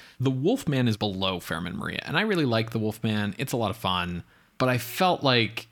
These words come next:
Curse of Frankenstein feels like it's really trying to push the audience's buttons in a way that Wolfman is not.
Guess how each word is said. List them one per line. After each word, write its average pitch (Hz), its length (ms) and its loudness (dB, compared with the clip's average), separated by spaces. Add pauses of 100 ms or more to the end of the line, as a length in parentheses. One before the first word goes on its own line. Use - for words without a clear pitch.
(280)
Curse - 340 2
of 113 100 0
Frankenstein 101 1120 -2 (240)
feels 202 720 0
like 113 500 2 (300)
it's 117 280 -2 (240)
really 123 520 2 (180)
trying 104 1080 0 (580)
to 123 120 0
push 117 460 2
the - 180 -4
audience's 101 560 0
buttons 147 920 -2 (160)
in 113 100 2
a 107 60 2
way 123 320 2
that 127 380 0
Wolfman 131 500 0
is 127 160 -2
not. 135 460 -2